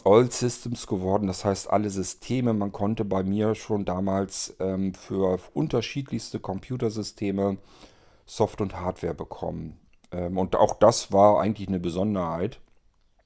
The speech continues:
Ähm, man konnte also auch für Computersysteme bei mir Sachen bekommen, ähm, die gar nicht mehr aktuell im Handel waren. Also wo man einfach Sch-, Probleme hatte, an die Sachen ranzukommen. Ich sagte ja schon, mit Internet so dolle war das damals noch nicht.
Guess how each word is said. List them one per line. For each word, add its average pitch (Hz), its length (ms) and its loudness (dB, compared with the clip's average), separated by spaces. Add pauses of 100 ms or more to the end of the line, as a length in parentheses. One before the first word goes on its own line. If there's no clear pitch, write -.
(320)
Ähm, 90 500 -2 (800)
man 101 80 6
konnte 117 300 4
also 101 220 4
auch 107 120 6
für 101 460 2
Computersysteme 110 1000 -2
bei 98 160 2
mir 101 400 2
Sachen 98 380 -4
bekommen, 95 720 -4
ähm, 87 340 -6
die 90 140 -8
gar 90 160 0
nicht 92 220 -8
mehr 80 100 0
aktuell 92 380 -2
im 85 160 -6
Handel 95 360 -2
waren. 73 400 -4
Also 85 340 -8 (100)
wo 92 80 -6
man 90 160 -4
einfach 95 320 -6
Sch-, - 200 -12
Probleme 143 540 -2
hatte, 120 320 2 (640)
an 104 160 2
die 107 80 2
Sachen 107 260 2
ranzukommen. 92 680 -2
Ich - 320 -10
sagte 117 400 -2
ja 82 160 -2
schon, 87 260 -4
mit 98 140 -4
Internet 113 420 -2
so 117 160 2
dolle 113 380 4
war 135 120 2
das - 220 -4
damals 80 420 -6
noch 85 180 -8
nicht. 87 400 -6